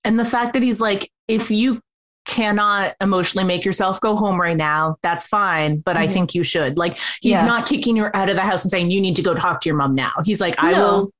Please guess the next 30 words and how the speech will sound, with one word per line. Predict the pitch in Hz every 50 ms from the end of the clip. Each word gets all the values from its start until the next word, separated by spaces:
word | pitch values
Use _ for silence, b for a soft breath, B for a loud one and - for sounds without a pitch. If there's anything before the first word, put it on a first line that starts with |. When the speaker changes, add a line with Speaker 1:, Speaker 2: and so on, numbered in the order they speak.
| _ -
Speaker 1:
if | 196 196 -
you | 196 180
need | 185 190 196 196
to | -
be | 202 254 262 254
here, | 262 294 277 269
that's | 247 240 240 -
fine. | 240 208 165 139
I | 139 151
will | 160 170
be | 170 196 196
here | 202 226 214 214
for | 214 - 233
you, | 226 226 233 240 233 220 214 - _ _ _ -
but | 190 180
this | 170 190 180 -
is, | 202 185 170 160 _ _ _ _ _ _
you | - 180 170 180
should | 160 - 175 170
maybe" | 170 165 156 151 147 139 - _ -
Speaker 2:
Your | 214 226
mom | 226 214 220 220 220
misses | 226 220 226 - 214 202 196 175
you. | 160 160 165 185 180 _ -
<laughs> | 208 B B B B B
Speaker 1:
Yeah, | B 247 285 311 311 302 294 247 214 190 175
yeah, | 175 185 170 151
exactly. | - 160 - - - - 226
It's, | 233 233 202 208 220 - - - - -
uh, | 220 220 214 202 160 -